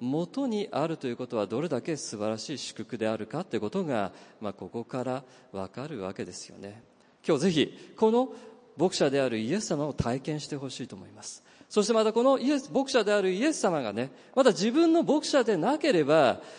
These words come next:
ぜひこの良き牧者であるイエス様を心に招いてほしい。そのように願うわけです。なぜならば、永遠の命への水があなたから湧き出るからですね。さあ、そして、えー、次に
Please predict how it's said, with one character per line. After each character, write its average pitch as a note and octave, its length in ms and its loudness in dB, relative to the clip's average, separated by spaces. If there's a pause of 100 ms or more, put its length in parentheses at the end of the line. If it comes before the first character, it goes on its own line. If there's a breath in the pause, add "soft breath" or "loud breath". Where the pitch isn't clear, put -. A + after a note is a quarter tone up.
ぜ D4+ 180 6
ひ C#4+ 160 2
こ G#3+ 140 4
の A#3 240 2
良 C#4 240 6
き A#3 160 2
牧 A#3+ 240 2
者 A3 140 4
で F#3+ 80 4
あ F#3 100 6
る G3 160 4
イ A3 220 0
エ F4 120 2
ス - 160 -8
様 A3+ 300 0
を A#3+ 220 2 (260 loud breath)
心 D3 360 0
に D3 120 -2
招 A#2 320 0
い C3+ 40 -6
て A#2 80 -12
ほ G2 120 -14
し - 140 -10
い。 A#2+ 60 -16 (320)
そ - 200 -10
の A2 80 -6
よ G#2 140 -6
う G2 40 -8
に A2 280 -6 (200)
願 A2 160 -4 (140)
う - 20 -4
わ G2+ 80 -6
け G2+ 80 -12
で F#2 80 -10
す。 - 180 -14
な A#2 220 -6
ぜ G#3+ 120 -4
な D3+ 160 -2
ら A2 100 0
ば、 G2+ 340 -2 (480 loud breath)
永 B2+ 260 2
遠 B2+ 200 0
の C3 140 0
命 F3 360 -2
へ F#3 80 -2
の G#3 160 -2
水 A#2+ 320 -6
が F3 220 -6 (380 loud breath)
あ F3+ 180 -4
な B3 180 -4
た A3+ 180 -4
か G3 200 -4
ら A3 220 -4 (200 loud breath)
湧 G#2+ 180 -6
き A2 120 -10
出 A2+ 100 -4
る G#2+ 80 -6
か - 120 -12
ら - 100 -12
で - 60 -18
す - 160 -18
ね。 G#2 280 -18 (540 soft breath)
さ - 340 -6
あ、 - 60 -20
そ - 160 -12
し - 100 -16
て、 C3+ 320 -2
え G2+ 120 -10
ー、 - 20 -12
次 F#2+ 260 -14
に A#2 300 -8